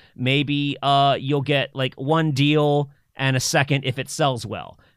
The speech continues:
Maybe you'll get, uh, like, y-, yeah, we'll market it a bit, but you're mostly on your own. But we'll handle the pr-, the printing and the publishing because we've got really good contracts on, uh, you know,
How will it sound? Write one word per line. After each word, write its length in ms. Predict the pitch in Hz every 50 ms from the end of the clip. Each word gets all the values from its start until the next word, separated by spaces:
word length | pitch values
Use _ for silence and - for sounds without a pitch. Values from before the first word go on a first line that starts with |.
| _
Maybe 300 | - 135 143 147 143 143
you'll 340 | 139 139 135 131 131 131 127
get, 460 | 107 - 135 131 127 123 117 - - - -
uh, 500 | 127 123 117 113 113 110 110 110 110 98 -
like, 260 | 110 117 110 107 - _ _
y-, 280 | - 101 90 - - - - - _ _ _ _ _ _ _ _
yeah, 260 | - 160 160 170 170
we'll 180 | 160 156 156 156
market 360 | 156 175 190 185 - 202 185
it 120 | 180 180 170
a 60 | 151
bit, 420 | - 156 147 139 139 131 101 113
but 180 | - 139 131 117
you're 200 | 123 131 135 131
mostly 600 | 131 135 135 135 139 139 139 139 - 143 131 131
on 180 | 98 127 127
your 200 | 127 123 123 123
own. 340 | 120 120 117 110 107 101 101 101 - _ _ _ _ _
But 160 | 151 147 135
we'll 120 | 131 127
handle 280 | 123 143 139 139 135 135
the 140 | 127 123 101
pr-, 180 | - 143 -
the 140 | 123 120 117
printing 280 | - 143 139 120 127 127
and 60 | 120
the 60 | 117
publishing 420 | 101 - 135 120 120 110 - 117 107
because 240 | 107 107 - 110 101
we've 140 | 110 104
got 160 | - 120 113 101
really 180 | 117 110 107
good 140 | 98 110 98
contracts 560 | - - 113 107 104 - 113 98 101 - -
on, 400 | - 101 104 101 98 95 95 92 - -
uh, 300 | 98 92 90 92 90 90 - _ _ _ _
you 140 | - 113 101
know, 200 | 98 92 -